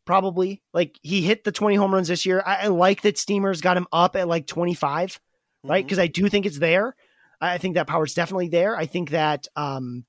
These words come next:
Speaker 1: he can even steal the twenty bases again. The Rays do whatever they can to win games. They do it in non-conventional ways. One way to do that is to steal, and the kid's got wheels. He can steal home. He can do all those things. So he's, he's really exciting. I,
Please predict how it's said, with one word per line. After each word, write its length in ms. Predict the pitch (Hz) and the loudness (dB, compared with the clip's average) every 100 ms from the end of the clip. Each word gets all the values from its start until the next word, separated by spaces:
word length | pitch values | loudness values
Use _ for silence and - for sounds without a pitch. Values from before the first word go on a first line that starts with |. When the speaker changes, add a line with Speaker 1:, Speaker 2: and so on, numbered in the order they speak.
| _ _ - | _ _ -12
Speaker 1:
he 220 | - 190 | -8 -4
can 460 | - 185 170 175 - _ _ _ _ | 0 0 0 -2 -8 _ _ _ _
even 320 | 220 233 240 | 0 4 4
steal 440 | 202 - 220 214 208 | 2 0 4 4 4
the 140 | 202 | 2
twenty 320 | - 202 196 | 2 2 2
bases 320 | 175 185 - 175 | 2 0 -2 -2
again. 320 | 170 190 190 | 0 2 2
The 80 | 160 | 2
Rays 560 | 160 175 180 165 - - _ | 4 4 2 0 -6 -10 _
do 140 | 202 196 | 0 4
whatever 280 | 190 175 | 4 4
they 100 | 185 | 2
can 260 | 170 180 180 | 0 0 0
to 60 | 170 | 0
win 200 | 175 170 | 0 0
games. 360 | 165 170 170 | 0 0 0
They 100 | 160 | -2
do 120 | 151 | 0
it 60 | 175 | 2
in 120 | 160 | 0
non-conventional 760 | 156 165 151 165 160 160 165 147 | 0 -2 -2 -2 -2 -2 -2 0
ways. 400 | 160 165 160 135 | 2 4 2 -2
One 180 | 156 156 | -4 -2
way 100 | 156 | -2
to 120 | 143 | -2
do 80 | 156 | -2
that 140 | 156 | -2
is 100 | - | -2
to 80 | 135 | -6
steal, 360 | - 185 180 | -2 2 4
and 80 | 170 | 2
the 60 | 147 | 0
kid's 240 | 180 156 | -4 -2
got 240 | - 170 143 | 2 2 4
wheels. 340 | 196 185 175 | 2 2 0
He 80 | 143 | -6
can 140 | 143 | -8
steal 240 | - 139 120 | -8 -8 -2
home. 400 | 185 208 190 180 _ _ | 2 4 4 0 _ _
He 100 | - | -6
can 100 | 170 | -4
do 120 | 139 | 0
all 140 | 170 190 | 2 2
those 240 | 185 165 | 2 0
things. 420 | 175 165 160 - - _ _ _ | -2 -2 -4 -8 -14 _ _ _
So 200 | - 143 | -6 -4
he's, 280 | 151 185 - | -4 -6 -8
he's 220 | 165 190 | -8 -4
really 180 | 190 175 | -2 -2
exciting. 560 | 143 - 156 151 143 139 _ _ _ _ _ _ | -2 -4 -2 -2 -6 -10 _ _ _ _ _ _
I, 80 | - | -18